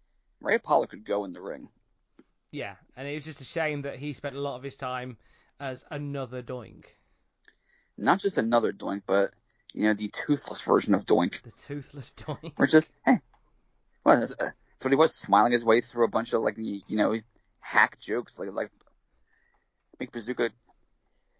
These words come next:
Speaker 1: make Bazooka Joe look like Jo-, George Carlin by comparison.
Speaker 2: <laughs>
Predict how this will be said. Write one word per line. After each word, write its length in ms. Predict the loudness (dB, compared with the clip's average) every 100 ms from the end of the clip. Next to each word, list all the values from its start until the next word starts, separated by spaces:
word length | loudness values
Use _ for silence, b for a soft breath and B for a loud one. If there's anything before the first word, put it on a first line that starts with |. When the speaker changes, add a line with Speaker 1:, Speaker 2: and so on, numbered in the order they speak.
| _ b b b
Speaker 1:
make 160 | 2 2
Bazooka 260 | 0 -2
Joe 120 | 2
look 160 | 2 2
like 120 | -4
Jo-, 200 | -2 -4 -2
George 260 | 0 0 2
Carlin 340 | 4 6 6
by 120 | 2
comparison. 580 | -2 0 2 2 -2 -8
Speaker 2:
<laughs> 40 | -10